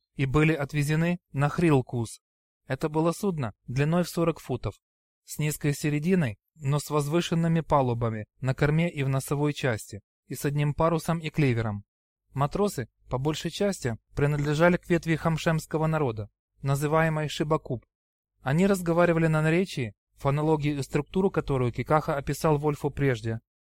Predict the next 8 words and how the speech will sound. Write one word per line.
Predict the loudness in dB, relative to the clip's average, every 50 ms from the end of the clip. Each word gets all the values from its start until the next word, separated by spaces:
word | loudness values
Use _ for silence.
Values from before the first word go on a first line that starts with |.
| _ _ _ _ _ _
Он | 0 0 2 4
был | 4 4 2 2 0
уверен, | 0 2 4 4 4 2 0 -4 -10 _ _
что | _ -16 -2 0 0
это | 0 2 0 2
архаическая | 2 0 0 0 0 0 0 0 0 -2 -6 -6 -2 0 0 0 0
форма | 0 0 0 2 2 2 0 -2
семитского, | -2 -2 0 0 0 -2 -4 -8 -10 -8 -8 -8 -10 -12